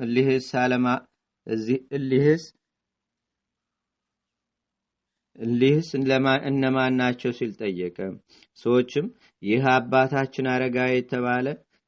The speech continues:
ከሮም ከ-፣ ከሮም ከወጡ ወይም ከመጡ ቅዱሳን አንዱ ሲሆን እርሱም «በአገራችን ላይ በመንገድ ሲያልፍ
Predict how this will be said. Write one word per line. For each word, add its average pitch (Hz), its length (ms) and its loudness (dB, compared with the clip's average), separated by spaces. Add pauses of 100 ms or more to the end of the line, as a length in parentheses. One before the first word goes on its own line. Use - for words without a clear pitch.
(120)
ከሮም 131 500 4
ከ-፣ 135 300 0 (420)
ከሮም 131 380 2
ከወጡ 131 400 0 (180)
ወይም 135 280 2 (140)
ከመጡ 135 380 -2 (120)
ቅዱሳን 127 560 -2
አንዱ 123 340 0
ሲሆን 135 280 -4 (400)
እርሱም 131 360 -2 (380)
«በአገራችን 123 760 0
ላይ 139 200 -4
በመንገድ 135 520 -2
ሲያልፍ 147 320 -4